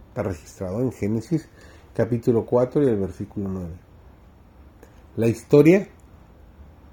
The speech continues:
se desarrolla en torno a los temas que surgen del hecho de haber sido creados a imagen de Dios.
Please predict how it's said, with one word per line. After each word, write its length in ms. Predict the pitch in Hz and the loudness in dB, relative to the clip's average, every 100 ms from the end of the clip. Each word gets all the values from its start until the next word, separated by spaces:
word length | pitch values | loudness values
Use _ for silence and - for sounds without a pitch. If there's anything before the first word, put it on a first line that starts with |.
| - | -20
se 160 | - - | -2 4
desarrolla 580 | 135 - 110 120 139 156 | 4 4 0 2 4 2
en 180 | 127 - | 0 2
torno 280 | 117 120 | 0 2
a 40 | 117 | 0
los 180 | 98 - | -2 -4
temas 360 | 117 117 127 | -4 -2 -4
que 160 | - 92 | -6 -10
surgen 480 | - 113 104 117 107 | -6 -6 -4 -4 -2
del 160 | 104 | -2
hecho 340 | 95 82 87 - | -4 -6 -14 -16
de 200 | - 95 | -12 -10
haber 340 | 92 101 117 123 - - | -6 -6 -6 -8 -18 -20
sido 460 | - - 104 104 - - - - - | -14 -8 -6 -6 -8 -16 -20 -20 -18
creados 520 | - 107 110 117 117 - | -4 -2 0 -2 -4 -12
a 60 | 110 | -10
imagen 600 | 101 92 90 82 92 90 | -8 -8 -10 -12 -14 -12
de 140 | 82 | -12
Dios. 240 | 80 78 | -12 -14